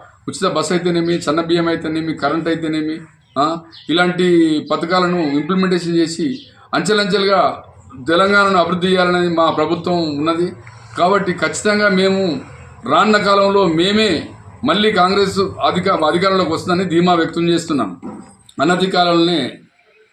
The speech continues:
హుజురాబాద్ ఇన్ఛార్జి బాధ్యతలు చేపట్టిన బుడతల ప్రణవ్ గా-, బాబు గారికి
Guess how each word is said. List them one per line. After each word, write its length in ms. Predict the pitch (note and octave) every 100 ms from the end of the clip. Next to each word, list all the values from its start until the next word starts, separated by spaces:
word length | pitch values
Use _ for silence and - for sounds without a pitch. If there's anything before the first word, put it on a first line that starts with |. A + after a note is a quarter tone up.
| B2
హుజురాబాద్ 500 | C#3 F3+ F#3 F3+ E3
ఇన్ఛార్జి 560 | D#3+ - F3 E3 E3 D3+
బాధ్యతలు 420 | D#3 F3 F#3+ F#3
చేపట్టిన 680 | E3+ E3 E3 D3+ D#3+ B2+ G#2+ - A#2 B2
బుడతల 340 | D3 F3 G3+
ప్రణవ్ 420 | F#3 E3 F3+ F3+ F3
గా-, 340 | E3 D3+ C#3
బాబు 240 | D3+ E3+
గారికి 440 | F3 D#3+ D#3+ C3+